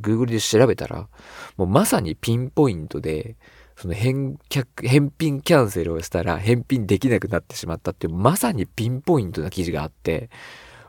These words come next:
「うわー、助かった」と思って。でもそれで調べたら、その返品キャンセルをした時点で、一時的に購入をもうね、購入を決断したっていう、あの、形になってしまうというふうに書かれてて、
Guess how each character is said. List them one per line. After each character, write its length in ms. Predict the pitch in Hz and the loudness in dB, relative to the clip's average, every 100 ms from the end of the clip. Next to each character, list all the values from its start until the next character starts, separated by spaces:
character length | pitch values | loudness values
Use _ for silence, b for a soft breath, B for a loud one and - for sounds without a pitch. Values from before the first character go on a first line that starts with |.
| B | B
「う 100 | 117 | 4
わ 280 | 110 104 95 | 4 4 -4
ー、 140 | - | -8
助 80 | - | -6
か 60 | 107 | -4
っ 60 | - | -2
た」 240 | 90 73 | -2 -4
と 80 | - | -6
思 140 | - | -12
っ 20 | - | -18
て。 280 | _ - - _ _ _ - | _ -20 -20 _ _ _ -10
で 60 | |
も 60 | 92 | -8
そ 140 | 101 | 0
れ 80 | 95 | 0
で 100 | 92 | 0
調 240 | - 107 110 | 0 4 4
べ 100 | 87 | 4
た 120 | 82 | 2
ら、 320 | 107 117 78 - | 4 4 2 -6
そ 140 | - | -12
の 160 | 82 78 | -8 -6
返 320 | 92 135 135 - | -2 -2 -2 -6
品 200 | 127 127 | -6 -2
キ 120 | - | 2
ャ 80 | 139 | 2
ン 60 | 107 | 0
セ 80 | 92 | -4
ル 80 | |
を 40 | 82 | -4
し 60 | |
た 140 | - 104 | -2 -2
時 80 | 104 | -2
点 260 | 95 87 | -6 -2
で、 280 | 104 107 - | 2 2 0
一 200 | - 113 | -6 -6
時 60 | 120 | 0
的 180 | 143 127 | 0 0
に 120 | 120 | -4
購 300 | - 156 170 | 2 4 4
入 180 | 170 175 | 2 2
を 100 | 165 | 2
も 160 | 151 92 | 2 0
う 40 | |
ね、 180 | 67 - B B B B B B B | -2 -10 B B B B B B B
購 260 | 165 165 | 4 4
入 180 | 151 143 | 4 2
を 120 | 139 | 2
決 300 | - 135 139 | 2 0 2
断 240 | 143 131 123 | 2 2 0
し 100 | - | -2
た 120 | 131 | -4
っ 60 | - _ _ | -4 _ _
て 80 | - | -6
い 540 | 87 90 90 107 117 85 | -4 -4 -2 2 2 0
う、 120 | - _ | -6 _
あ 220 | 87 80 | -6 -6
の、 440 | 71 82 - - - | -6 -10 -12 -16 -14
形 360 | - - 104 95 | -6 -2 -2 -2
に 100 | 90 | -2
な 100 | 120 | -2
っ 40 | |
て 160 | 180 - | -2 -6
し 140 | - | -6
ま 140 | 87 73 | -8 -10
う 80 | - | -10
と 200 | - - _ _ _ _ _ _ _ | -12 -12 _ _ _ _ _ _ _
い 100 | 95 | -2
う 140 | 95 90 | 0 2
ふ 80 | 101 | 0
う 80 | |
に 100 | 85 | -2
書 100 | - | -4
か 160 | - 104 | 4 4
れ 80 | 90 | 4
て 100 | 104 | 0
て、 200 | 87 | -4